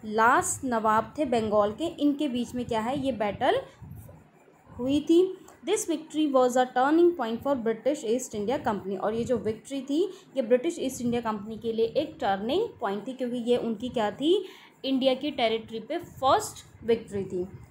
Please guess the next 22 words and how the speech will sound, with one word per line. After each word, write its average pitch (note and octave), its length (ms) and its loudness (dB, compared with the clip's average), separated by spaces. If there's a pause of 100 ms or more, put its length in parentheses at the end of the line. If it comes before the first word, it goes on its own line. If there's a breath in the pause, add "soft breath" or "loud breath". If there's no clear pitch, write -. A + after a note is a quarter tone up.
So C#4 140 2
student, C4+ 360 0 (1500)
that's B3 300 0 (120)
all A#3 240 4
for C4 200 0
today। C4+ 280 2 (400 loud breath)
If A#3+ 80 -2 (100)
you C4+ 120 -2
have C4 100 -2 (180)
any D#4+ 280 2
queries, B3 380 -2 (180)
feel A#3 180 -6
free B3 200 -6
to C#4+ 140 0
ask G#3+ 420 0
me। E4 100 2 (460 loud breath)
Do E4 240 2
this C#4 220 -4
work A#3 280 4 (100)
in A#3+ 140 -2
your A#3+ 180 2 (200)
fair A#3 320 4